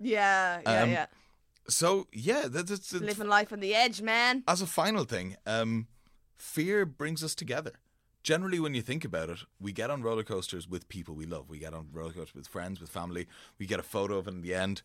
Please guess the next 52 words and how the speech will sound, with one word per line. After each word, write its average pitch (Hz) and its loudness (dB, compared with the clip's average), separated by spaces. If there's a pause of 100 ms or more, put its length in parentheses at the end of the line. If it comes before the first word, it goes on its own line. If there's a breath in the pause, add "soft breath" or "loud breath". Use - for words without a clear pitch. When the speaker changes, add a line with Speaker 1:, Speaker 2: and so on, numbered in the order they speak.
(480 soft breath)
Speaker 2:
And 123 -4
coming 226 2
through 196 0
a 156 0
fearful 147 -2
experience 104 -4 (300 soft breath)
can 120 -6
bond 139 2
people 107 -2
at 92 -4
a 101 -2
really 101 -4
primal 92 -4
level. 85 -6 (160)
Speaker 1:
This 202 -6
is 190 -8
Marcus 185 -2
selling 180 -2
Space 180 -8
Mountain 180 -8
to 185 -10
me 160 -8
again. 175 -6 (680)
Speaker 2:
Do 107 -6
you 104 0
wanna 98 0
go 104 2
again? 107 2
Speaker 1:
<laughs> 240 6 (220)
Please. 440 2
Speaker 2:
<laughs> - -2
All 165 8 (160)
right. 117 -2 (600 loud breath)
So, - 0
yeah, 302 6
that's - 6
basically 196 4
why 190 8
humans 170 0
love 170 2
roller 226 0
coasters. - -8
Speaker 1:
That's - -8
very, 233 0
very 240 2
interesting. 269 -2
Any, 415 0
um, 320 2
sort 302 -2
of 233 -4
roller 262 4
coaster 247 -2